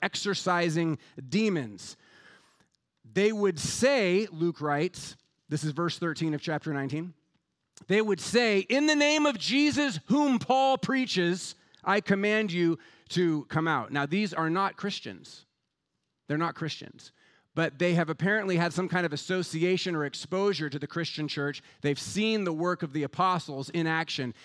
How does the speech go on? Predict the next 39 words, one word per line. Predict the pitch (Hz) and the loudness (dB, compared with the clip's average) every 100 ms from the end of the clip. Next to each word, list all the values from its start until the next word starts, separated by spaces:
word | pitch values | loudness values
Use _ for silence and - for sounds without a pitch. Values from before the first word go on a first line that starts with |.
| - _ | -20 _
And | 156 | -4
so | 147 165 | -2 -2
they're | 156 | 0
not | 185 220 | 0 0
trying | 202 214 | 0 0
to | 185 | 0
be | 151 269 | -2 -2
Christians, | - 165 - 160 147 - - - | -2 -4 -2 -2 -2 -4 -14 -4
but | 170 151 | -2 0
they're | 175 | 0
basically | 143 214 - 202 180 170 | 2 2 2 0 0 0
trying | 196 185 | 0 0
to | 165 | -2
use | 160 196 214 180 - - | -2 -2 -2 -2 -6 -4
the | 170 | -4
formula | 160 214 247 247 190 160 156 | -2 -2 0 2 2 2 2
that | 160 160 | 0 0
they've | 160 | -2
heard | 135 180 180 156 - _ | 0 0 0 -2 -6 _
Christians | 185 175 175 160 - - | -2 -2 -2 -2 -4 -12
using. | - 202 226 143 107 - _ | -4 -2 0 -2 -6 -14 _
"In | 160 | 0
the | 185 | 2
name | 196 220 | 2 2
of | 240 | 0
Jesus, | 175 214 233 170 175 175 - | 0 2 2 2 0 0 -4
whom | - 220 | 0 2
Paul | 190 233 247 | 2 2 2
preaches, | 196 180 165 170 - - - | 0 0 0 -2 -2 -8 -4
I | 175 | -2
command | 185 185 185 | 0 0 0
you | 170 | 0
to | |
come | 156 165 | 0 2
out." | 175 131 - - | 2 0 -8 -10
Seven | - - 240 269 285 | -2 4 4 6 2
sons | 269 240 247 254 180 | 2 2 4 2 2
of | 214 | 0
Sceva, | - - 247 269 185 180 | 0 -2 2 2 4 2